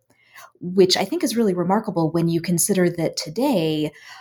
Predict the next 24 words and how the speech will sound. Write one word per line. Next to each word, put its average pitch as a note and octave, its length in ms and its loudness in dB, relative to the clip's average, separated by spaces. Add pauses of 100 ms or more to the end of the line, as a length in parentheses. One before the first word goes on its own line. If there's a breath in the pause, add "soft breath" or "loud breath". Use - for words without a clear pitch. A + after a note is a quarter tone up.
(280 loud breath)
Nature F#3+ 440 0
is F3 340 0
this E3+ 220 -2
achievement G3+ 680 0
at E3+ 140 0
the E3+ 60 -12
top F#3 300 0
of E3+ 100 0
someone's E3+ 440 2
C E3+ 260 2
V E3 540 2 (140)
that D#3+ 220 0
feels F3 340 2
like D#3+ 180 -2
a, E3 180 2
a F3 40 2
guarantee F3 480 0
of D#3+ 100 -2
tenure E3+ 520 0
or D#3 160 2
promotion E3 560 0
or D#3 160 2
future F3 340 2
grants. - 800 -2